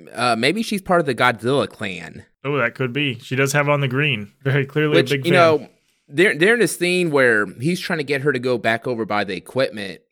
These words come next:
Speaker 1: I actually liked how it showed his curiosity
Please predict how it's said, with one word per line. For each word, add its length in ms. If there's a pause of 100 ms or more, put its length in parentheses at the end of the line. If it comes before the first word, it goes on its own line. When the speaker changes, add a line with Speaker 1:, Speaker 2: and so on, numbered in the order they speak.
(100)
Speaker 1:
I 80
actually 300
liked 340
how 580 (460)
it 180
showed 300
his 160
curiosity 1300